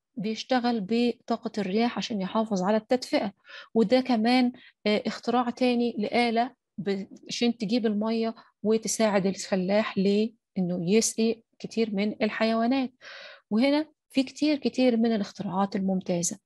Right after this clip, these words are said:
أنا لازم أدون دوت في المذكرة بتاعتي أول ما أرجع البيت، بالظبط زي ما جدتي كانت بتعمل.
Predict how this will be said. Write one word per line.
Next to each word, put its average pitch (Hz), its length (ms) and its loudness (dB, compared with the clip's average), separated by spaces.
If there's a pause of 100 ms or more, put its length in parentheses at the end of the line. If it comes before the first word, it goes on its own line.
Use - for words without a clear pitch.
(280)
أنا 190 140 4
لازم 220 320 2
أدون 214 400 0
دوت 208 280 -2
في - 60 -12
المذكرة 180 460 0
بتاعتي 247 440 0
أول 202 320 2
ما 202 60 4
أرجع 202 240 -2
البيت، 202 340 -2
بالظبط 190 380 -2
زي 214 220 2
ما 202 80 4
جدتي 196 440 -2
كانت 190 440 -2
بتعمل. 247 360 0